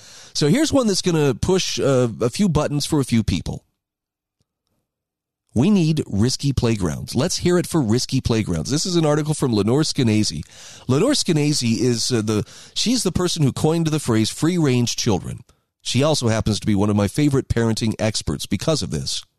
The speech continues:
And while she has been called the worst mother in America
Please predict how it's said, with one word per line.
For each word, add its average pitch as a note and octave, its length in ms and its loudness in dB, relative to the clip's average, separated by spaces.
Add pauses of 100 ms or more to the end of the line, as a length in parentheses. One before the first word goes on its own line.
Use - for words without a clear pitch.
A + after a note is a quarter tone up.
(800)
And A2+ 260 2
while B2 140 2
she D#3 160 0
has D#3+ 100 0
been C#3 160 0
called C#3 260 0
the B2+ 80 -2
worst G#2 360 0
mother D3+ 260 0
in D#3 80 2
America C3+ 500 0